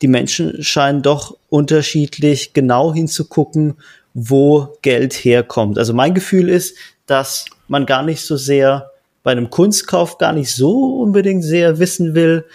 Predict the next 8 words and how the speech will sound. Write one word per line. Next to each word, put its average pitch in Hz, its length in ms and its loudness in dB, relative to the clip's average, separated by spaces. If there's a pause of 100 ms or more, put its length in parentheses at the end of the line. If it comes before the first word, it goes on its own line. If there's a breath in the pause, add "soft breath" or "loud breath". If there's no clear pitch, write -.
(220 soft breath)
wo 147 140 4
das 160 220 -2
Geld 147 380 -2
herkommt. 147 720 -2 (340 loud breath)
Ähm, 127 460 -2 (160)
man 135 280 -4
fragt 123 480 -6
vielleicht 127 760 -2